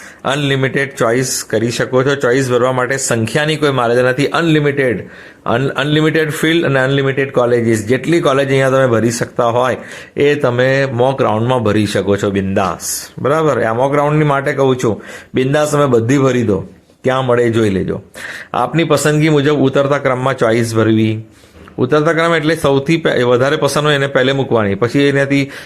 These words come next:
એ નહીં મળે તો પછી બીજી કઈ તે એ મૂકવાની, એ નહીં મળે તો ત્રીજી કઈ એ મૂકવાની, એ રીતે.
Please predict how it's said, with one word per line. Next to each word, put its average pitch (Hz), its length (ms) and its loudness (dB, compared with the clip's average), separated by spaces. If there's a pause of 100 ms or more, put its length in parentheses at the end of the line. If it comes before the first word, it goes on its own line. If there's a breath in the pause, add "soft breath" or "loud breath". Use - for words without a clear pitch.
(100)
એ 135 120 0
નહીં 139 180 -2
મળે 139 220 2
તો 139 120 -2
પછી 131 200 0
બીજી 127 280 2
કઈ 135 260 0
તે 127 180 0
એ 127 40 2
મૂકવાની, 110 440 0
એ 127 180 2
નહીં 135 200 0
મળે 131 180 2
તો 127 100 0
ત્રીજી 127 380 0
કઈ 131 220 -2
એ 120 120 -2
મૂકવાની, 98 400 -2
એ 110 160 0
રીતે. 85 320 -4